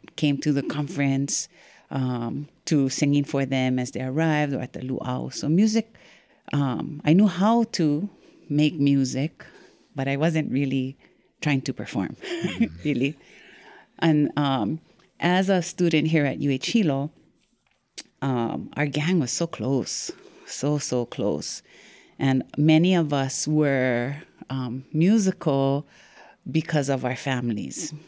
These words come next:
Speaker 1: but we weren't the musicians of the family, many of us. And so as we got together every weekend,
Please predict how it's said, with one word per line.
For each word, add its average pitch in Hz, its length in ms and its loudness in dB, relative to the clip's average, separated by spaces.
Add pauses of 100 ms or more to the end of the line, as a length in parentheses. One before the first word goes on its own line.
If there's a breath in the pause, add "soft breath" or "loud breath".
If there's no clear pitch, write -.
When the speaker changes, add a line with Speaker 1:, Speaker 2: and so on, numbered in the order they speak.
(140)
Speaker 1:
but 127 160 2
we 143 140 4
weren't 143 500 0 (140)
the 139 80 2
musicians 131 640 2
of 117 140 -6
the - 80 -6
family, 113 600 -6 (120)
many 160 200 2
of 110 120 -6
us. - 340 -8 (760 loud breath)
And 131 180 2
so 135 440 2
as 135 200 0
we 139 80 0
got 147 200 -2
together 147 500 2
every 139 260 2
weekend, 131 600 0